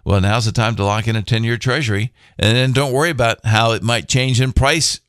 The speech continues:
Uh, if interest rates continue to go up, be satisfied with your three percent and keep it to maturity, and you'll get your money back, guaranteed, from the treasury. And,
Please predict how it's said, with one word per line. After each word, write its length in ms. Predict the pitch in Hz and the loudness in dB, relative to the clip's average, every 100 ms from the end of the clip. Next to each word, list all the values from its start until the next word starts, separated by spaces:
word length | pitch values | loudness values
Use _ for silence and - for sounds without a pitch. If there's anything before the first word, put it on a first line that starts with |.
| _ | _
Uh, 340 | - 95 87 87 | 0 2 2 0
if 240 | 104 95 - | -2 -4 -2
interest 320 | 120 - - | -4 -4 -4
rates 160 | 120 - | -4 -2
continue 380 | 107 117 120 | -2 0 0
to 80 | 107 | -2
go 160 | 95 117 | 0 0
up, 280 | 156 - - - - - | 0 -4 -10 -20 -16 -4
be 120 | 101 | -2
satisfied 540 | - 107 113 - 123 | 0 0 0 0 0
with 100 | 120 | 0
your 80 | 113 | -4
three 220 | 110 131 | -2 -2
percent 380 | - 117 143 165 - - - | 0 0 0 0 -8 -16 -6
and 120 | 92 | -4
keep 180 | - 98 | -2 0
it 80 | 110 | 2
to 120 | 107 | 0
maturity, 520 | 104 117 113 143 131 - | 2 2 2 2 -2 0
and 140 | 104 | 2
you'll 100 | 104 | 2
get 220 | 104 113 | 0 -2
your 60 | 143 | 0
money 180 | 160 131 | 0 2
back, 300 | 98 78 - _ 78 | 2 0 -6 _ -2
guaranteed, 560 | 107 135 123 95 69 | 0 2 2 0 -2
from 200 | - 95 | -2 0
the 260 | 92 92 - - | 2 0 -4 -6
treasury. 480 | - 104 92 104 - | 0 2 2 0 0
And, 300 | 110 135 | 0 0